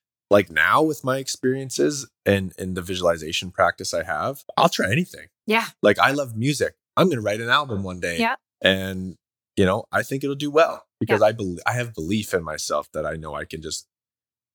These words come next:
Speaker 1: achieve the unthinkable.
Speaker 2: Mm-hmm.
Speaker 1: Um, so yeah, primarily athletes of all ages. Again, I've, eh, worked with kids from twelve to professional age in their thirties kind of thing.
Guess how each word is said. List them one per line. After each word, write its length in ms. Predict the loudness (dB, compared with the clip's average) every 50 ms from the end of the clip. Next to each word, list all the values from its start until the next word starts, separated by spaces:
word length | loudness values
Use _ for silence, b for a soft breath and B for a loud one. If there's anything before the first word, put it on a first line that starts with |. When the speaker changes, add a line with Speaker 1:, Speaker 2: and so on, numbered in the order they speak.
| _ _ _ -14 -10 -8
Speaker 1:
achieve 520 | -4 -2 -2 -2 -2 -4 -4 -6 -8 -4
the 100 | 0 0
unthinkable. 680 | 2 2 0 -2 -6 -8 -6 -6 -8 -12 -12 -12 -14 -8 -4
Speaker 2:
Mm-hmm. 540 | -2 -2 -2 -2 -4 -8 -8 -10 -6 -2 0
Speaker 1:
Um, 520 | 0 0 0 -2 -6 -10 -12 -14 -16 _ _ _ _ _ _ _ _ _ _ _ -18 -10 -4
so 160 | 2 2 4
yeah, 160 | 4 4 2 2
primarily 600 | 0 -2 -4 -4 -2 -4 -4 -4 -2 0 2 4
athletes 800 | 4 4 2 -2 -6 -8 -8 -8 -6 -6 -6 -6 -6 -6 -8 _ _ _ _ -2
of 120 | -2 0 0
all 220 | 0 -2 -2 -2
ages. 460 | -6 -6 -6 -8 -8 -8 -8 -10 -10 _ _ _ -4
Again, 220 | -2 0 0 0 -2
I've, 160 | -2 -6 -8 _ _ _ _ _ _ _ -8
eh, 140 | -6 -6 -6 -6
worked 240 | -6 -6 -6 -8 -10
with 160 | -18 -16 -10
kids 240 | -6 -6 -6 -6 -6
from 280 | -4 -4 -4 -4 -4 _ _ -12
twelve 540 | -4 0 2 2 2 2 -2 -6 -10 -14 -16 _ -8
to 400 | -6 -4 -4 -4 -6 -8 -14 _ _ _ _ -12
professional 540 | -8 -6 -2 0 0 0 0 -2 -6 -10 -10
age 240 | -10 -10 -10 -12 -12
in 100 | -12 -12
their 100 | -14 -6
thirties 440 | -2 -2 -2 -2 -4 -8 -12 -12
kind 180 | -12 -10 -12 -14
of 80 | -14 -14
thing. 200 | -14 -14 -14 -16